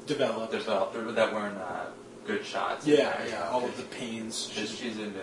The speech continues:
Speaker 2: like, the spirit photography and
Speaker 1: Yeah,
Speaker 2: stuff, and so, you
Speaker 1: yeah.
Speaker 2: know, who knows, there might be something.
Speaker 1: So she never, but she never pulled out that particular pattern
Speaker 2: No,
Speaker 1: like that.
Speaker 2: uh,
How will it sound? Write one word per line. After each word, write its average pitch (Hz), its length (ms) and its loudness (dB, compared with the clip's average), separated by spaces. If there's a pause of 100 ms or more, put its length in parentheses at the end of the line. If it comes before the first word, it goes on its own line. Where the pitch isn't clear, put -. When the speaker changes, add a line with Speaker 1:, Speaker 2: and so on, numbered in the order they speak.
Speaker 2:
like, - 300 -8
the - 60 -10
spirit - 440 -6 (140)
photography - 500 -6
and 156 80 2
Speaker 1:
Yeah, 165 220 10
Speaker 2:
stuff, - 160 -4
and - 120 -12
so, - 200 0
you - 60 0
Speaker 1:
yeah. 120 80 0
Speaker 2:
know, - 60 -4 (140)
who 113 80 -8
knows, - 200 -10
there 104 100 -8
might - 200 -10
be - 80 -14
something. - 320 -12 (920)
Speaker 1:
So 156 300 8
she 196 240 8
never, 165 360 10
but 165 180 6
she 190 220 2
never 160 360 6
pulled 151 300 2
out 135 240 2
that 131 220 0
particular 123 600 -4
pattern - 520 -4
Speaker 2:
No, - 80 -2
Speaker 1:
like 151 360 2
that. - 40 -8
Speaker 2:
uh, 135 280 2